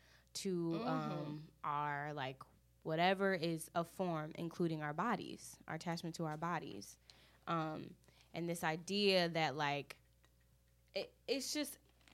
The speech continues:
Speaker 1: it's hard for me to talk about. It's easy for me to, to, like, write about it. But, um, like, basically, this is what keeps us limited. Like, this is what keeps us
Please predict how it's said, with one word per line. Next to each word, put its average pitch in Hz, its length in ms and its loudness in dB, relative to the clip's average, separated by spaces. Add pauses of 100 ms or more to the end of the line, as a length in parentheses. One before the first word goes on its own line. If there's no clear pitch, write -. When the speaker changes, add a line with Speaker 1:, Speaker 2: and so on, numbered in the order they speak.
(240)
Speaker 1:
it's 254 160 4
hard 202 300 6
for 214 100 0
me 196 140 6
to 165 80 0
talk 170 240 0
about. 180 180 0
It's 165 100 -6
easy 185 220 -8
for 208 60 0
me 180 160 2
to, - 60 -8 (160)
to, 165 80 -6
like, 147 220 -6
write 143 220 -4
about 220 300 2
it. 247 180 2 (560)
But, 175 460 2
um, 165 540 0 (580)
like, 170 460 8 (840)
basically, 185 800 2 (300)
this 202 180 2
is 208 140 -2
what 180 180 4
keeps 196 320 -4
us 165 220 0
limited. 170 580 2
Like, 165 220 -6
this 165 180 -4
is 170 100 -6
what 165 160 -4
keeps 165 280 -6
us 160 280 -6